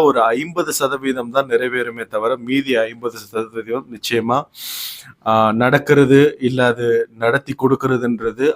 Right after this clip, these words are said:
அந்த இடத்துலயே சந்தேகத்தின் பெயருக்கு ஆளாகிறது. அதனால நம்ம வைக்கக்கூடிய ஒவ்வொரு பிரார்த்தனையும் நிச்சயமா நடந்தே தீரும் அப்படின்ற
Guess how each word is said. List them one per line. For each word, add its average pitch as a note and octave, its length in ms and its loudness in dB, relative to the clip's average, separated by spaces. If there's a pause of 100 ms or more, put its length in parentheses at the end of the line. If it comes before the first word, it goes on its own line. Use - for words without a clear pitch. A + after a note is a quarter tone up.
அந்த C3 240 -4
இடத்துலயே B2+ 600 0
சந்தேகத்தின் B2+ 840 0
பெயருக்கு A2+ 500 0
ஆளாகிறது. G#2+ 760 0
அதனால A#2+ 460 0 (1400)
நம்ம E3 300 4
வைக்கக்கூடிய F#3+ 520 4
ஒவ்வொரு D3+ 400 6
பிரார்த்தனையும் E3 720 2
நிச்சயமா F3 600 4 (100)
நடந்தே D3 440 2 (140)
தீரும் D#3 500 4
அப்படின்ற C#3 480 0